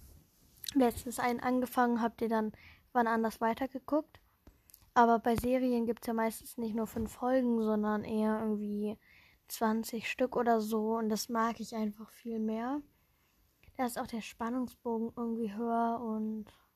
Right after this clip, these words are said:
es ist einfach, ich find's cooler. So,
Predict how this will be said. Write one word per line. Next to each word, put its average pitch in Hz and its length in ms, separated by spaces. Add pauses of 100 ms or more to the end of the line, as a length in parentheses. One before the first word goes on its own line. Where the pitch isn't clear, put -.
(1300)
es 254 180
ist 285 160
einfach, 254 400
ich 269 200
find's 247 240
cooler. 208 440 (1700)
So, 240 500